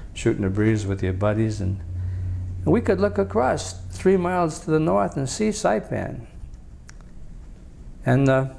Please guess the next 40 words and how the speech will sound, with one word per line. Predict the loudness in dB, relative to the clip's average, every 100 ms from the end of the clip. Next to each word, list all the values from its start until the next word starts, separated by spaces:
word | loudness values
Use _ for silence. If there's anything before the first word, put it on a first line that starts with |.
| -10 -12 -18 -16 -16 -2
one | 0 2
day | 2 2
someone | 0 0 0
said, | 2 2 2 -4 -10 -14 -16 -18 -18 -18 -18 -6
"Hey, | 0 2
did | 4 2 2
you |
see | -2 0 2
all | 2
those | 4 2 2
ships | -2 -2
building | -2 0 2 2 0
up | 0 0
on | 2
Saipan?" | 2 0 0 -2 -2 -4 -6 -12 -16 -16 -16 -14 -14 -14 -14 -12 -12 -14 -16 -16 -12 -2
And | 2 4
I'm | 4
thinking, | 2 0 0 -2 -4 -10 -12 -12 -12 -4
"Yeah, | 0 2 2 2
how | 2
about | 2 2 2
that?" | 2 0 0 -4 -4 -4 -6 -8 -10 -10 0
And | 4 6
there | 6
were | 4
all | 4 2
kinds | 2 0 2
of | 0
ships. | 0 2
There | 2
were | 2
big | 2 2 2
ones, | 0 -2 -4 -4
little | 0 2 2
ones. | -2 -2
They | 0
were, | 0 -2 -4
you | -2
know, | -2
big, | 0 -2 -2